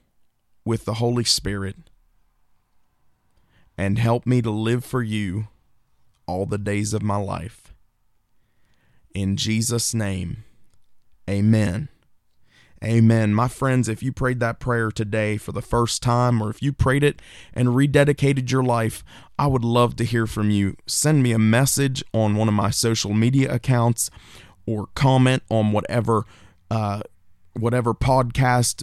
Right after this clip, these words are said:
method you're listening to this on, whatever platform it's on for you, Spotify, iTunes, uh, TuneIn, SoundCloud, Stitcher, all those podcast, uh, <laughs> platforms.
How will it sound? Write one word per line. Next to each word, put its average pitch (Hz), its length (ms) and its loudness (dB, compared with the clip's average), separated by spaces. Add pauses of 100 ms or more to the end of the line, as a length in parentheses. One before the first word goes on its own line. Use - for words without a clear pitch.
method 120 560 4
you're 113 140 2
listening 123 480 4
to 117 60 -2
this 113 260 0
on, 113 260 2
whatever 107 300 2
platform 120 640 0
it's 110 200 0
on 110 260 2
for 110 160 -4
you, 107 220 -2
Spotify, 120 960 2 (340)
iTunes, 117 840 2 (440)
uh, 101 300 -6 (380)
TuneIn, 123 760 6 (500)
SoundCloud, 120 1040 2 (400)
Stitcher, 123 680 0 (100)
all 127 240 4
those 120 440 2 (420)
podcast, 113 800 0 (180)
uh, 95 340 -4 (220)
<laughs> - 220 -12
platforms. 117 800 2